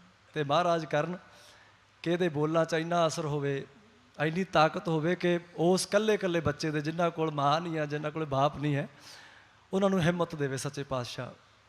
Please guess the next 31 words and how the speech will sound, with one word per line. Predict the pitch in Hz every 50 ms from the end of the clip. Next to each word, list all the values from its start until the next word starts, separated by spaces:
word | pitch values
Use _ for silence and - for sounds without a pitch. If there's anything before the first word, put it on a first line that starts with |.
| _ - 131
ਹੈ। | 127 135 - - _ _ _ _ _ _ -
ਔਰ | - 143 139
ਜਿੱਦਾਂ | 123 151 151 143 160 160
ਦੀ | 156 165
ਧੀ | 156 - 175 151
ਸਾਡੀ | 139 - 151 147 151 160 156
ਅਮਾਨਤ | 139 135 131 139 151 156 - -
ਹੈ, | 147 175 - - - - - - - - - - _ - 170
ਇੱਦਾਂ | 202 180 202 202
ਹੀ | 185 151 143 - - - - - -
ਕਰੜੇ | - 175 180 180 175 175 170
ਜੇਰੇ | 147 151 147 147 147
ਨਾਲ, | 139 135 131 131 131
ਦ੍ਰਿੜਤਾ | 131 147 196 220 - - 202 190 170
ਨਾਲ, | 147 131 123 - -
ਹਿੰਮਤ | 113 151 185 202 190 180 - 165
ਨਾਲ, | 147 143 127 87 90 - - - - - - _ _ _ _ -
ਹੈ, | 127 143 - _ _ _ _ _
ਸੱਚੇ | - - - 180 - - 190 185
ਸੁੱਚੇ | - - 156 - 165 160
ਕਰਮ | - 151 143 139 147 151
ਨਾਲ | 151 147 156 175 - - - - - - - - - - - -
ਆਪਣੇ | 143 147 147 160 160
ਮਾਂ | 156 143 139 143
ਬਾਪ | 143 147 156 151 151
ਨੂੰ | 147 147
ਅੱਗੇ | 143 - 147
ਸੁੱਖ | 143 - - 165 156 -
ਦੇਣੇ | 156 139 143 147 147
ਸਾਰੇ | 135 - 135 139 139 139
ਬੱਚੇ। | 127 123 - - 131 120 139